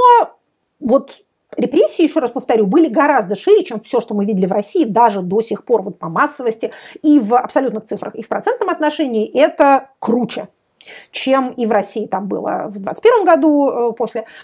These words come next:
Навального и его митингов, и даже в двадцать втором после начала войны. Но накидать себе бюллетеней, чтобы победить в первом туре, нельзя.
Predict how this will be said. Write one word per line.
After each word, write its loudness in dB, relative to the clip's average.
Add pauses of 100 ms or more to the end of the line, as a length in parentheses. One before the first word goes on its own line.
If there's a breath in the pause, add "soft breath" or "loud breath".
Навального 0
и 0
его 2
митингов, -6
и 4
даже 2
в -8
двадцать -2
втором -2
после -10
начала -8
войны. -12 (260 soft breath)
Но 2 (720 loud breath)
накидать 0
себе 0
бюллетеней, -4 (200)
чтобы 4 (120)
победить 2
в -20
первом 2
туре, 2
нельзя. -8